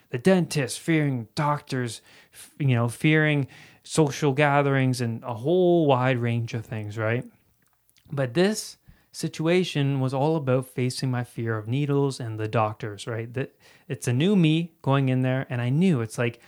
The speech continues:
my amygdala is activated. I feel a-, anxious. My heart's beating really fast. I can feel it pounding in my chest. And, you know, after we had a long conversation about my diet and how things were going,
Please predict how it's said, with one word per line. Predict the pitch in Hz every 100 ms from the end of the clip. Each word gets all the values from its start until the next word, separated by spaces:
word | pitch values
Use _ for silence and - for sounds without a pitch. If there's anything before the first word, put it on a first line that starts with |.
| - _
my | - 117
amygdala | 143 180 196 185
is | 170
activated. | 147 147 147 139 143 123
I | 113
feel | - - 180 185 175
a-, | 147 147
anxious. | 143 135 139 - 143 - - _ - - -
My | 131 110
heart's | 131 175 -
beating | 147 151 147 123
really | 135 151 151
fast. | - 127 139 143
I |
can | - 107
feel | - 156 165
it | 160
pounding | - 131 139 143 143 151 151 _ -
in | 143 127
my | 127
chest. | 120 - 120 139 - - _ - - _ _ _
And, | 139 151 156 156 151
you | 170
know, | 151
after | 156 160 -
we | 175 165
had | 165
a | 147 135 -
long | 143 147
conversation | - 139 127 117 - 160 160 - 156
about | 143 123 120
my | 113
diet | 113 127 151 156 151 151
and | 135 113 104 - _
how | - 131 127
things | - 135 110
were | 110
going, | 107 135 147 151 151 151